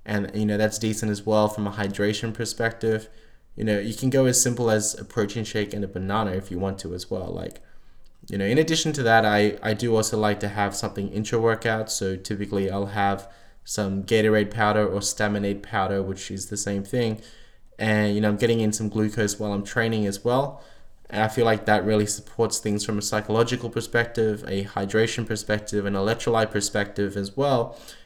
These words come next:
And it kind of minimizes the, the real need to have that, you know, epic pre-workout meal, uh, you know, to get the best results possible with training. So,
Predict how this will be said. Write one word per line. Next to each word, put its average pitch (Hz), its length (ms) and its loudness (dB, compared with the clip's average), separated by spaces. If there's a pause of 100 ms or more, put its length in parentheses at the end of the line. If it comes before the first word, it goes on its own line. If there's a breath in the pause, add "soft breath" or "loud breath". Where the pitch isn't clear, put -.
(140 loud breath)
And 117 180 0
it 117 100 -4
kind 143 240 2
of 131 80 4
minimizes 110 840 2
the, 104 320 0
the 101 120 -4
real 110 220 6
need 104 400 2
to 107 100 -6
have 101 460 2
that, - 320 -8 (100)
you 110 100 -4
know, 101 280 -2 (160)
epic 110 380 -4
pre-workout 110 640 0
meal, 202 380 -2 (680 loud breath)
uh, 101 380 0
you 101 80 -2
know, 104 140 2
to 101 160 -6
get 104 180 -2
the 92 60 -12
best 101 280 0
results 98 300 -2
possible 98 400 -4
with 98 140 -8
training. 110 420 -2
So, 110 340 2